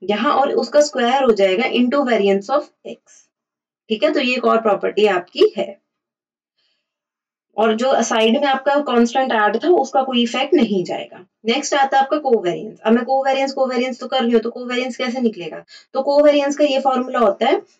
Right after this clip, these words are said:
ये क्या बोलता है, अगर एक्स वाई का को-, covariance निकालना है तो that will be expected value या mean of product of x y, मतलब एक्स वाई का प्रोडक्ट करके उनका मेरे को क्या निकालना है, mean निकालना है,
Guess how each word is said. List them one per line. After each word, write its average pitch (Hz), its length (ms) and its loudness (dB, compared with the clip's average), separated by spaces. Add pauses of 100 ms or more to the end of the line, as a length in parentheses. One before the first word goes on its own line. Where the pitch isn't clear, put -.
(120)
ये 254 140 0
क्या 285 160 4
बोलता 240 280 0
है, 254 60 2
अगर 285 220 -4
एक्स 240 300 -6
वाई 277 120 2
का 277 100 -2
को-, 240 280 -2
covariance 247 680 -4
निकालना 208 460 -2
है 190 220 -4
तो 233 140 -8
that 247 280 -4
will 233 140 -2
be 269 140 -6
expected 294 720 -4
value 233 420 2
या 269 140 0
mean 240 400 4
of 247 160 -4
product 240 420 -2
of 233 100 -2
x - 340 -4
y, - 80 -12 (520)
मतलब 233 300 0
एक्स 240 260 -6
वाई 262 160 2
का 269 100 0
प्रोडक्ट 269 420 -2
करके 240 280 0
उनका 254 320 -2
मेरे 240 160 0
को 233 80 -8
क्या 233 180 0
निकालना 208 500 2
है, 262 220 -2
mean 233 200 6
निकालना 240 400 0
है, 302 100 -2